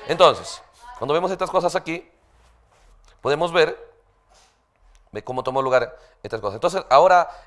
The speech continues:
es tremendo porque el profeta dijo, mucha gente dice, "Oye, qué mal nos fueron allá con Pablo, qué mal nos fueron con Jesús, qué mala gente, qué malos líderes". Y el profeta dijo, "Pues usted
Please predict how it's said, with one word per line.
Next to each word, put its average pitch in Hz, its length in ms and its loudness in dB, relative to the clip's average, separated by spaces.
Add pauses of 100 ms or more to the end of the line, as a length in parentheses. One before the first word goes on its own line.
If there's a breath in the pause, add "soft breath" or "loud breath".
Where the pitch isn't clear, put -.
es 147 120 -6
tremendo 170 400 -4
porque 120 560 -8 (1400)
el 110 60 -20
profeta 151 260 -2
dijo, 156 140 -8
mucha 160 200 -8
gente 160 260 -6
dice, 156 200 -8
"Oye, 143 260 -2
qué 120 120 -16
mal 139 240 -4
nos 110 120 -10
fueron 147 240 -6
allá 139 160 -4
con 117 160 -14
Pablo, 143 300 -2
qué - 80 -16
mal 143 120 -6
nos 131 100 -12
fueron 147 180 -6
con 113 140 -14
Jesús, - 480 -12 (280 soft breath)
qué - 80 -14
mala 165 220 0
gente, 175 400 -10
qué 139 100 -16
malos 143 240 -2
líderes". 147 400 -8 (280 soft breath)
Y 131 60 -12
el - 20 -14
profeta 147 300 -2
dijo, 127 600 -6
"Pues 151 180 -4
usted 170 460 -6